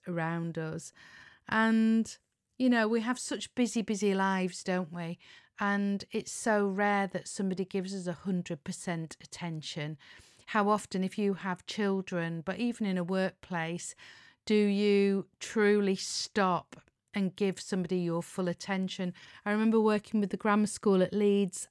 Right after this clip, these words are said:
and there being one of their former masters there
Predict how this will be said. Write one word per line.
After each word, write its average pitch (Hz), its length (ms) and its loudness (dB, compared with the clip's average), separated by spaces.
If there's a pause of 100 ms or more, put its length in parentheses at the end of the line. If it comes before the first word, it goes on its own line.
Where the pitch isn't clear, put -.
and 185 720 0 (460)
there 190 240 2
being 202 500 2 (320)
one 208 300 2
of 190 180 0
their 190 280 2
former 202 440 2
masters 190 760 0
there 160 480 -2